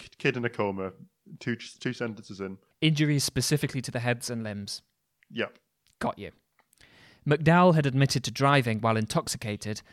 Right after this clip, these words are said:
Speaker 2: and making an illegal left turn. She had pleaded guilty, been remanded to the court without bail, and been in jail since her <coughs> arraignment.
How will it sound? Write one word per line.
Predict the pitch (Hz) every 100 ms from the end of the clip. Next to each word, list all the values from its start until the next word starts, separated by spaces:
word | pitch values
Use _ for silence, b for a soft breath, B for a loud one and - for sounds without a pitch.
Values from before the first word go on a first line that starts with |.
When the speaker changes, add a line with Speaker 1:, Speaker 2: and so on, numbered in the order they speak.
| b
Speaker 2:
and | 147
making | 143 131 131 127
an |
illegal | 120 117 113 110 107
left | 110 107 -
turn. | 123 107 98 - _ _ - B B
She | - 151
had | 143
pleaded | 180 202 147
guilty, | 202 208 - 110 127 b b
been | 127 123
remanded | 127 160 156 135
to | 120
the |
court | 120 123 120 -
without | 113 104
bail, | 123 120 120 - B B
and | 196
been | 190
in | 175 147
jail | 151 135 113 -
since | - 120
her | 131 110 110
<coughs> |
arraignment. | 120 123 110 98 -